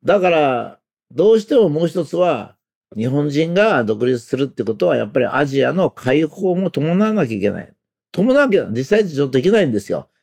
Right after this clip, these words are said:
実際上不可能なんですね。日本だけが独立して、あとはもう植民地でいいっていうわけにはいかないんで、どうしても大東亜、要するにアジアを守るよっていう戦争になるわけですね。で、それはなんで日本人が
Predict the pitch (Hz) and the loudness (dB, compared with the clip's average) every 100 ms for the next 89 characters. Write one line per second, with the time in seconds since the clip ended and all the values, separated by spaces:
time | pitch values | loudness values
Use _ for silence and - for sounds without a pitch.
0 | _ 131 135 196 196 180 185 - 180 170 | _ -12 -4 0 2 2 0 0 -2 0
1 | 131 80 - - 165 220 _ _ _ - | -2 -4 -16 -4 -2 -2 _ _ _ -6
2 | 180 233 196 196 220 151 147 151 - 143 | 0 2 2 4 4 4 2 0 0 -4
3 | 185 262 156 131 135 151 190 135 120 143 | -2 0 0 0 0 0 -2 0 2 0
4 | 113 110 98 87 90 170 220 156 92 73 | 0 0 0 -2 -4 -2 0 -2 -4 -10
5 | - _ _ _ _ - 147 147 254 269 | -14 _ _ _ _ 0 0 2 -2 0
6 | 214 110 - _ _ - 127 170 - 185 | -2 -4 -10 _ _ -2 -2 -2 -2 0
7 | 190 117 139 151 _ _ 127 127 - 170 | 2 2 0 -4 _ _ -6 -4 -2 -4
8 | 196 254 185 127 123 147 180 147 202 220 | 0 2 4 2 2 0 0 0 0 -2
9 | 131 120 127 127 131 175 180 104 76 - | -4 -2 -4 -4 -4 -2 -2 -2 -4 -6
10 | 135 190 - _ _ _ _ _ - 185 | -2 -2 -2 _ _ _ _ _ -14 -6
11 | 214 233 254 240 208 330 320 190 135 107 | 0 4 4 2 -2 -8 -4 0 0 -2
12 | _ _ _ _ 131 165 165 151 156 113 | _ _ _ _ 0 0 0 -2 -2 0
13 | 139 113 - | -2 -2 -8